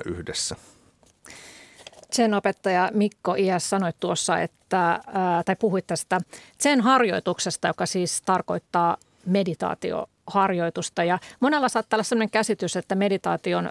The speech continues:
Speaker 2: ikään kuin tarkoitus tai ydin olisi se, että pyritään tyhjentämään pää, ää, ajatuksista. Mut nyt kuulostaa siltä, että <laughs> siellä syntyy päinvastoin mitä, mitä tuota syvimpiä ajatuksia.
Speaker 1: Kyllä.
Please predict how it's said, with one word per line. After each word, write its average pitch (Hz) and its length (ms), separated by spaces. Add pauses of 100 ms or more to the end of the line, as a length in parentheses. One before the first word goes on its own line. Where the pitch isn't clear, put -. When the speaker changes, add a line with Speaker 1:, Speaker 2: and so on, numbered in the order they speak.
(100)
Speaker 2:
ikään 180 320
kuin 175 240 (260)
tarkoitus 202 560
tai 185 220
ydin 185 180
olisi 160 220
se, 180 100
että 175 180
pyritään 175 400
tyhjentämään 170 680 (320)
pää, 156 360 (100)
ää, 156 360 (240)
ajatuksista. 180 720
Mut 196 140
nyt 220 120
kuulostaa 185 440
siltä, 202 320
että 226 220 (260)
<laughs> 254 160
siellä 254 340 (460)
syntyy 214 640
päinvastoin 202 600
mitä, 196 320
mitä 190 300
tuota 185 480
syvimpiä 226 460
ajatuksia. 175 560 (400)
Speaker 1:
Kyllä. 104 300